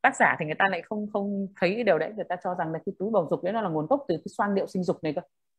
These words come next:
Thì cái này nó vẫn là cái phần người ta còn đang tranh cãi với nhau. Đấy là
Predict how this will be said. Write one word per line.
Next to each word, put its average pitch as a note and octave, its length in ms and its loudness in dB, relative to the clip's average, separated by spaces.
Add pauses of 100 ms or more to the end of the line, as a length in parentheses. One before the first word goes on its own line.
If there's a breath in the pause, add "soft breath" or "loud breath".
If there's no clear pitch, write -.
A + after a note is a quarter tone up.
(220)
Thì C#3+ 100 -10
cái F3+ 80 -4
này D3+ 140 -2
nó D#3+ 180 0
vẫn F3 140 -8
là F#3+ 240 -4
cái C#3 100 -4 (280)
phần C#3 140 -4
người C3+ 120 -4
ta D3+ 120 -4
còn C3+ 140 0
đang C#3+ 140 0
tranh C#3+ 200 0
cãi - 160 -2
với F#3+ 80 -4
nhau. F3 140 0 (1700)
Đấy D3+ 200 4
là E3 460 2